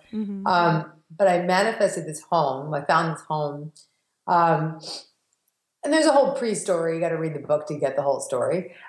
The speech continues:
Speaker 2: I was tr-, really struggling towards the time of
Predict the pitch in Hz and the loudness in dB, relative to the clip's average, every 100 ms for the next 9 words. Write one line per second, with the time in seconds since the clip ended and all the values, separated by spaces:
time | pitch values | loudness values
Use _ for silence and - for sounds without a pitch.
0 | _ 220 226 226 226 226 240 - _ 233 | _ 2 4 6 4 2 -6 -14 _ -10
1 | 190 220 214 202 160 - - _ _ _ | 2 4 4 2 -4 -10 -14 _ _ _
2 | _ _ - 190 - - 226 254 277 277 | _ _ -16 -10 -10 -10 -4 2 4 4
3 | - 226 208 208 190 185 196 180 165 175 | 4 2 4 2 2 0 0 -2 -2 0
4 | 170 | 0